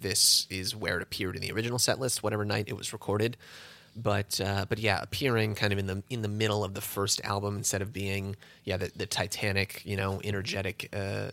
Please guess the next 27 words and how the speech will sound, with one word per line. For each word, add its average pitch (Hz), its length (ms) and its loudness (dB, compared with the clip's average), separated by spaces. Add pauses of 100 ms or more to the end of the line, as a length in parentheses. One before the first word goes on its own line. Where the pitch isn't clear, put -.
show, 98 400 2
show - 240 2
closer, 101 520 0 (440)
uh, 98 220 0
just - 240 4
kind 110 120 4
of 92 80 2
signals 95 460 2
like, 95 180 -4
yeah, 117 140 2
this 110 220 4
is, 98 400 6 (680)
this, 120 140 0
this 120 280 2
isn't, 104 580 4
this 117 180 2
isn't 117 200 6
what 101 100 8
it 92 60 -2
used 101 280 4
to 98 80 4
be. 98 220 4
This 98 160 6
isn't 98 300 0
doing 98 300 4
what 101 160 0
it, 87 120 -2